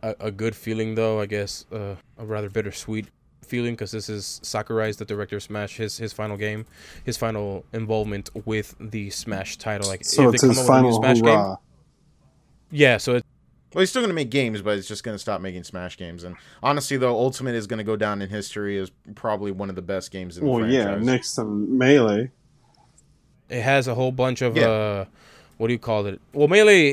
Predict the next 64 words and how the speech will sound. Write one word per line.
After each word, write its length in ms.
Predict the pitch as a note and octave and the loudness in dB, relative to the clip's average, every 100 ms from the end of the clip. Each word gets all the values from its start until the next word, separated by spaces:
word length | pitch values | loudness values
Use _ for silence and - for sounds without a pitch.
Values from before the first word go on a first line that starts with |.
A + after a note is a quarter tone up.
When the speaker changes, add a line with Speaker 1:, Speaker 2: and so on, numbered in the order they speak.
| - | 4
Speaker 1:
is, 240 | D3 C3 - | 0 0 0
is 220 | D3 B2+ C3 - _ _ _ | -2 -2 -8 -18 _ _ _
go-, 160 | C#3+ | 2
went 180 | B2+ C#3 | 4 4
down 120 | C#3+ | 4
in 60 | C3 | 4
history 200 | C3 C3+ | 0 -2
for 120 | - | -2
its 140 | A#2 - | -4 -2
own 200 | A#2 A#2+ | -2 0
things, 260 | A2+ G#2 G2+ | 0 -4 -4
but 180 | A2 G#2+ - _ _ - | -6 -6 -8 _ _ 2
Ultimate 280 | D3 D3 | 2 2
is 80 | C3+ | -2
going 180 | C3 B2+ | 0 0
down 120 | B2 | 0
in 40 | A2+ | 0
history 220 | A#2 B2 | -2 -4
because 200 | - A#2 | -4 -6
of 120 | G#2 | -6
the 80 | F#2+ | -10
content 680 | - - A#2+ A2+ G#2 - - - | -12 -8 -4 -4 -6 -12 -14 -12
it 100 | F#2 | -12
has. 340 | G2+ G#2 - - _ - | -12 -12 -14 -18 _ -2
Speaker 2:
That's 240 | E3+ - | 0 2
true, 240 | - B2+ B2+ | 2 4 8
yeah, 200 | D#3+ D3 | 8 8
Speaker 3:
Bas-, 240 | E3 A2+ | 6 2
Speaker 2:
but, 60 | - | 4
Speaker 3:
yeah, 80 | D3+ | 6
Speaker 2:
but 40 | |
Speaker 3:
I 40 | B2 | 8
was 80 | D#3+ | 8
Speaker 2:
Melee 20 | |
Speaker 3:
about 100 | G#3 | 6
to 60 | F3+ | 6
Speaker 2:
didn't 120 | F3+ | 4
Speaker 3:
say, 80 | E3+ | 4
Speaker 2:
really 100 | E3 | 6
Speaker 3:
I 40 | C#3 | 4
don't 100 | D3 | 4
think 120 | D3 | 4
Speaker 2:
have 140 | B2+ | 4
Speaker 3:
there's 180 | C#3 C3 | 2 2
ever 260 | B2+ C#3 C3 | 4 2 4
gonna 140 | C3 | 0
be 40 | B2+ | 0
Speaker 2:
D 20 | |
L 60 | B2 | -4
C, 380 | - B2+ G2 F#2 | -6 -6 -4 -6
so. 500 | - G2 E2+ E2 - - _ _ _ _ _ _ - | -4 -2 -2 -4 -10 -20 _ _ _ _ _ _ 0
Speaker 1:
No, 260 | F3 F3+ | 4 6
no, 120 | F3+ C#3 | 6 6
no, 60 | |
that's 160 | C3+ - | 4 2
not 140 | D#3+ | 4
what 120 | D3 B2+ | 4 4
I 40 | |
mean. 180 | A2+ F#2+ - _ _ _ | 0 -4 -10 _ _ _
Speaker 3:
Well, 120 | E3+ | -2
Smash 260 | E3+ G#3+ G3+ | 0 2 2
four 120 | G3+ | 2
did, 360 | C#3 C3 G2+ A2 | 0 2 0 0
but 260 | B2 A#2+ | 2 0